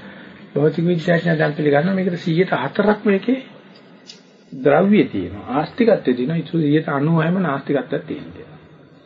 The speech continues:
ඉතින් ඊට පස්සේ දැන් භෞතික විද්‍යාවම අර පොලක තමන්ගේ වලිගය ගිලින්න හදාගත්තා වගේ දැන් ගිලගෙන, ගිලගෙන, ගිලගෙන යනවා. කොහෙන් කෙලවර වෙනවද දන්නේ නැහැ.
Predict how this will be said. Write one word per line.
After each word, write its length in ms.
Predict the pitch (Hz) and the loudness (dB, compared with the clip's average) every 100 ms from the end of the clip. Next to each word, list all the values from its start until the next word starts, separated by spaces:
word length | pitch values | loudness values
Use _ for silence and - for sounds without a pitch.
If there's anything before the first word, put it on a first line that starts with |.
| _ 147 | _ -6
ඉතින් 200 | 135 151 | 0 2
ඊට 180 | 147 | 4
පස්සේ 260 | 143 139 - | 2 2 0
දැන් 300 | 127 185 254 - - - - - - | 0 0 -2 -8 -20 -20 -20 -20 -12
භෞතික 380 | 123 127 131 147 | -6 -4 -2 0
විද්‍යාවම 480 | 151 135 135 131 156 190 | 0 0 -2 0 0 2
අර 160 | 156 135 131 - - - - | 2 2 0 -6 -20 -20 -10
පොලක 260 | - 135 139 | 0 2 4
තමන්ගේ 360 | 139 135 139 131 | 2 2 0 0
වලිගය 240 | 135 131 | 2 2
ගිලින්න 280 | 135 143 147 | 4 4 4
හදාගත්තා 520 | 139 135 123 117 113 | 4 4 2 0 -2
වගේ 200 | 110 160 | 0 0
දැන් 200 | 151 160 | 2 2
ගිලගෙන, 320 | 131 135 147 147 | 2 2 2 2
ගිලගෙන, 360 | 139 139 143 143 | 4 2 4 2
ගිලගෙන 440 | 127 131 143 147 | 2 2 4 4
යනවා. 360 | 175 123 110 143 - - - - | 4 2 0 -4 -8 -18 -18 -14
කොහෙන් 440 | - 139 151 220 240 | 2 4 6 6 6
කෙලවර 300 | 202 160 147 | 6 6 4
වෙනවද 160 | 123 117 | 2 -4
දන්නේ 180 | 92 - | -8 -10
නැහැ. 220 | 92 | -12